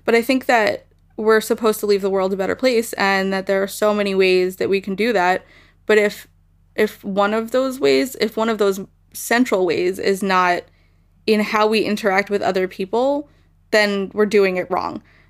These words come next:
And I think that very strongly because the influence that people have on each other is more than just a surface level, like, moment. You know, a random smile that you give a stranger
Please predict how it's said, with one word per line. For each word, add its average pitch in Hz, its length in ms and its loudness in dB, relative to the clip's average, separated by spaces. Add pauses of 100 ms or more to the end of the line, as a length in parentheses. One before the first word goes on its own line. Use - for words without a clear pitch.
And 214 140 0
I 226 60 0
think 247 180 -6
that 240 140 0
very 214 180 4
strongly 214 380 0
because 196 420 -4
the - 160 -6
influence 196 540 -2
that 185 300 -2
people 196 320 -6
have 196 640 -2
on 196 160 -2
each 190 220 -8
other 202 420 0 (360)
is 233 160 0
more 254 220 4
than 262 180 2
just 214 360 -2 (140)
a 214 80 -2
surface 202 760 0 (180)
level, 190 680 0
like, 185 440 -2
moment. 214 720 -2 (540)
You 226 100 -2
know, 196 360 2 (220)
a 214 100 2
random 233 380 2
smile 240 380 0
that 208 200 0
you 220 80 -4
give 208 140 2
a 208 60 2
stranger 196 720 0